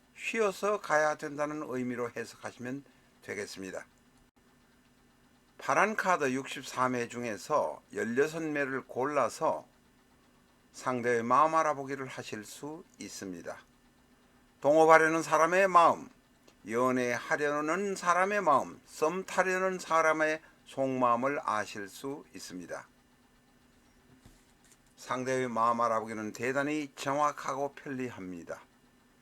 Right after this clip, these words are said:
타로처럼 애매하게 이리저리 해석을 하는 것도 아니고, 무당처럼 헛소리를 하는 것도 아닙니다.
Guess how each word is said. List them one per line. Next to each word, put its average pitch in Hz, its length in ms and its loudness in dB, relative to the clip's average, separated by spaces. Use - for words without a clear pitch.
타로처럼 131 760 0
애매하게 123 540 -2
이리저리 156 560 -8
해석을 131 420 -8
하는 127 300 -8
것도 107 260 -8
아니고, 92 460 -12
무당처럼 107 720 -4
헛소리를 151 600 -8
하는 143 280 -6
것도 143 480 -8
아닙니다. 87 640 -8